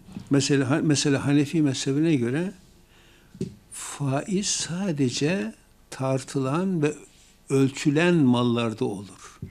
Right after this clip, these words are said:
Ölçek ve tartı. Peki bugünkü parada tartma, ölçme var mı?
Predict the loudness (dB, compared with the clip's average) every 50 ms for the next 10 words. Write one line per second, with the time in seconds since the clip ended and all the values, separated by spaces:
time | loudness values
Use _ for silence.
0 | -4 2 4 4 4 4 4 2 0 0 0 -2 -4 -2 -4 -6 -6 -6 -8 -8
1 | -12 -12 -12 -14 -18 -20 -20 -20 -20 -20 -20 -20 -20 -20 -20 -20 -20 -20 -4 0
2 | 0 2 2 2 0 0 0 0 2 2 2 2 0 0 -4 -4 -2 -4 -2 -2
3 | -2 -2 0 -2 -2 -4 -4 -10 -16 -20 _ _ _ _ -20 -20 _ _ -20 -18
4 | _ -2 -2 -2 -2 0 2 2 2 4 2 0 0 -2 -2 0 0 0 0 -2
5 | -2 -2 -2 -4